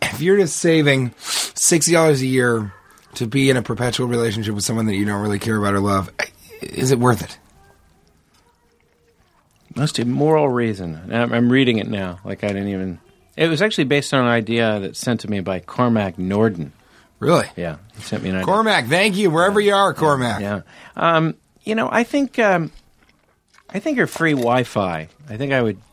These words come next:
Speaker 1: Really?
Speaker 2: Yeah, that's a little strange.
Speaker 1: Yeah, 'cause you can steal it other places.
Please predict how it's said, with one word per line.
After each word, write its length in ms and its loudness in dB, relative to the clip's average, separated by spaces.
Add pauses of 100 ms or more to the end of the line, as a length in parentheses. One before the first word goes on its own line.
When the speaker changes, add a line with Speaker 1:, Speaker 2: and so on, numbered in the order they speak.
(140)
Speaker 1:
Really? 400 0 (260)
Speaker 2:
Yeah, 220 0
that's 220 -4
a 60 0
little 260 -2
strange. 640 -8 (2250)
Speaker 1:
Yeah, 160 2
'cause 180 -2
you 60 -2
can 100 0
steal 400 4
it 80 4
other 180 2
places. 600 -4